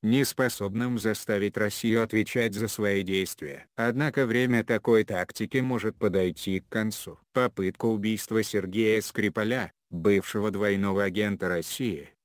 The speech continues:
который был найден без сознания на юго-западе Англии в начале марта, отравленный смертельно опасным нервно-паралитическим веществом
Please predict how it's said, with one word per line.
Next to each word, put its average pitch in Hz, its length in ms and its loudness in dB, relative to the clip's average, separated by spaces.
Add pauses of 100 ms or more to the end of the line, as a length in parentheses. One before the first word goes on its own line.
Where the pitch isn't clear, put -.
который 120 460 2
был 107 180 0
найден 107 460 0
без 104 160 -4
сознания 107 680 -2
на 101 120 0
юго-западе 98 840 0
Англии 101 440 0
в 107 140 0
начале 113 500 2
марта, 98 640 0 (180)
отравленный 95 720 0
смертельно 107 680 0
опасным 101 540 0
нервно-паралитическим 104 1300 0
веществом 104 920 -4